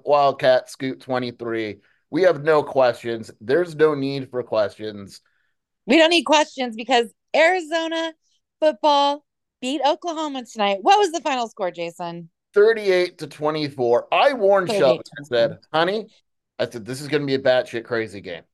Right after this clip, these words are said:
Speaker 1: This is gonna be," I think I even said on the pregame po-, uh, I said, "This is gonna be one of the best games of bowl season,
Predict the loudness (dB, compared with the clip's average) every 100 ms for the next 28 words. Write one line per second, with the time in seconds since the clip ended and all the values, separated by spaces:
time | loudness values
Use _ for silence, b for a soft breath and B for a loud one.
0 | _ -10 -8 -6 -4 -2 0 0 0 0
1 | 0 0 -4 -2 0 0 -2 -6 -8 -6
2 | -6 -4 -2 -2 -4 -8 -10 -6 -4 -2
3 | -2 -2 b b _ -4 -4 -2 -2 -2
4 | -2 0 0 -2 -2 2 2 0 -6 -4
5 | -4 -8 -4 -4 -4 -8 -14 -12